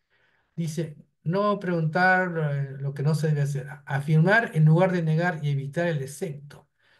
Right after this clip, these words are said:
Si se usan palabras negativas, usar la palabra con cuidado y siempre asegurar que parezca en mayúsculas y en negrita. Sea como excepción,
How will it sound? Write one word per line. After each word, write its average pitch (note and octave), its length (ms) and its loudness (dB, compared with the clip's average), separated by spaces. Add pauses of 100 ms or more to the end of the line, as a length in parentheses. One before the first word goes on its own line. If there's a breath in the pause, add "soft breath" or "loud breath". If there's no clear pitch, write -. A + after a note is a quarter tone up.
(180 soft breath)
Si D#3 140 2
se D3+ 120 0
usan G3 260 0
palabras F3+ 420 2
negativas, F#3 640 -2
usar D#3 320 -2
la D3+ 160 0
palabra C#3+ 480 -2
con F3 160 -4
cuidado D3+ 540 -2
y C#3 100 -10
siempre F#3+ 420 -4
asegurar D#3 500 -2
que C#3+ 100 -6
parezca C#3 460 -6
en D3 80 -2
mayúsculas G3 760 -2
y D3+ 120 -4
en C3 160 -6
negrita. C#3+ 440 -6 (840 soft breath)
Sea E3+ 280 -2
como D#3+ 280 4
excepción, A#3 800 -2